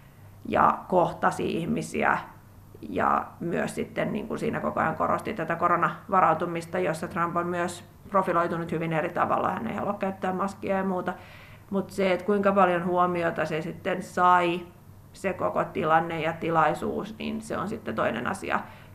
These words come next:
Kyllä aika paljon tässä nyt tän koronakriisin alusta alkaen on ollut niin, että mikään, mitä Biden ja demokraatit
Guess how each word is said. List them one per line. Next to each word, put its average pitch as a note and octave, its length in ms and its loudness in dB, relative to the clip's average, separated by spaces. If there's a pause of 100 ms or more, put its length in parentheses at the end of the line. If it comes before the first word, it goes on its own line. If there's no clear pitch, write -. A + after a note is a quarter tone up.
Kyllä - 380 -2
aika F3+ 260 2
paljon F3 400 2
tässä D#3+ 240 -4
nyt E3 180 -2
tän F3 140 -4
koronakriisin F3 640 -2
alusta E3+ 380 0
alkaen E3+ 400 2
on E3 120 -2
ollut E3+ 260 -2
niin, - 260 -4
että - 340 0 (1600)
mikään, F#3+ 480 2
mitä F#3 500 4 (120)
Biden F#3 340 0
ja F#3 100 -2
demokraatit F#3 580 0